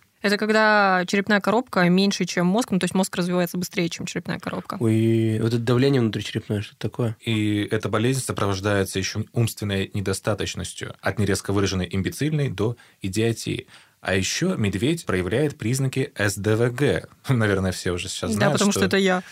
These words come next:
Speaker 3: э, синдром дефицита внимания и гиперактивности, а также обсессивно-компульсивным расстройством. Это,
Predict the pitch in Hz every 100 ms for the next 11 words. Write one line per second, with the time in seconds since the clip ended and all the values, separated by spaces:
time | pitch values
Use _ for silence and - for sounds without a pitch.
0 | - - 92 87 - 98 117 101 92 -
1 | 95 90 92 113 101 - 107 95 104 101
2 | - - 98 - 127 101 82 - - -
3 | - - 87 - 156 139 160 98 85 -
4 | 80 - 127 151 - - 95 90 85 -
5 | 113 127 123 120 _ - 117 - 131 104
6 | - 85 107